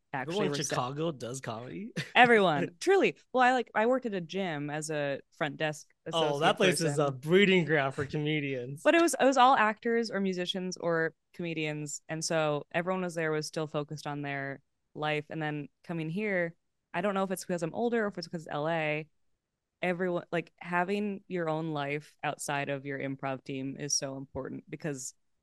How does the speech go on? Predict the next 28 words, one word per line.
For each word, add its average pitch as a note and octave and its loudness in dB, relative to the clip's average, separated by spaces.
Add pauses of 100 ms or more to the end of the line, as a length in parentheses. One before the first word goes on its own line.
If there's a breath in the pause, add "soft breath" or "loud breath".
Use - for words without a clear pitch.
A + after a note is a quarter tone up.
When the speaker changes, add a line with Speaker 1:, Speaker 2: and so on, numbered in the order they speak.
(120)
Speaker 1:
it's D3+ -6
so D3+ 0
stressful C#3+ -6
when C#3 -6
someone's C3+ -8
life C3 -8
is C#3 -8
just - -10
the A#2+ -6
improv B2 -8
team B2 -10
and B2+ -8
you're C3 -10
like, B2 -12
"You D#3+ -8
gotta, C#3+ -6 (580)
you D#3 -6
gotta D3 -4
focus C#3 -8
on C3+ -10
something C3 -10
else B2 -8
for C#3+ -6
a C#3+ -6
second. C#3 -8
We're D#3 -6
just D3 -8
an C3 -8